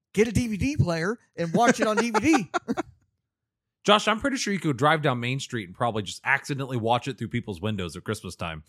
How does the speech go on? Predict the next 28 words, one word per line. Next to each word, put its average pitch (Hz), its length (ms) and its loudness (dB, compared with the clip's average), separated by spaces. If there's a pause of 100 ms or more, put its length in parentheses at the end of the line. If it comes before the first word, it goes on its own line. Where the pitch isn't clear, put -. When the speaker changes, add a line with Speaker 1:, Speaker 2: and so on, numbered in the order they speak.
Speaker 2:
Probably. 123 440 -2 (160)
Speaker 3:
<laughs> - 220 -20
That's, 175 340 -4
oh 190 180 2
my 151 160 0
gosh. 135 220 2
Speaker 1:
It 202 100 0
always, 220 220 4
it 208 160 -4
just 233 180 -8
plays 214 200 0
casually 196 420 0
in 196 60 -6
the 175 60 0
Speaker 2:
It's 147 60 2
Speaker 1:
background 220 300 4
Speaker 2:
one - 60 -2
that 240 100 2
I 196 40 4
Speaker 1:
every 175 100 2
Speaker 2:
think 196 140 0
Speaker 1:
Christmas. 160 200 2
Speaker 2:
I've 127 40 -6
worked 165 220 0
harder 160 320 2
not 120 360 -2
watching 110 420 -2
it 110 120 -8